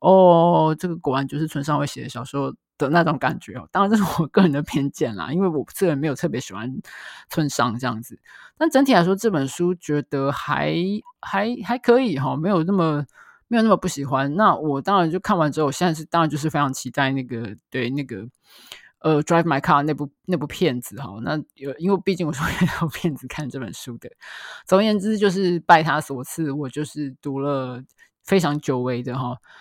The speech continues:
拜冰口龙介所赐，就是读了非常久违的村上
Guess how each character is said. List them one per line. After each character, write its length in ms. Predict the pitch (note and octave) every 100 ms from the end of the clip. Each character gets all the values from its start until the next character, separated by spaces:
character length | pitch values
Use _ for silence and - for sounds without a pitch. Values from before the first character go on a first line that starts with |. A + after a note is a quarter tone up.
| - -
拜 160 | E3+
冰 100 | F3
口 120 | E3+ D3
龙 180 | D3+
介 140 | C#3+ D3+
所 160 | A#2+
赐， 260 | B2+ D#3 C#3
就 140 | C3+
是 80 | D3+
读 240 | C#3+ B2+ B2+
了 280 | C3+ C3 A#2+ _ _
非 180 | - D#3+
常 120 | C#3+
久 200 | C#3+ B2
违 120 | A#2
的 140 | A#2+ B2
村 240 | A#2+ A2+
上 260 | - -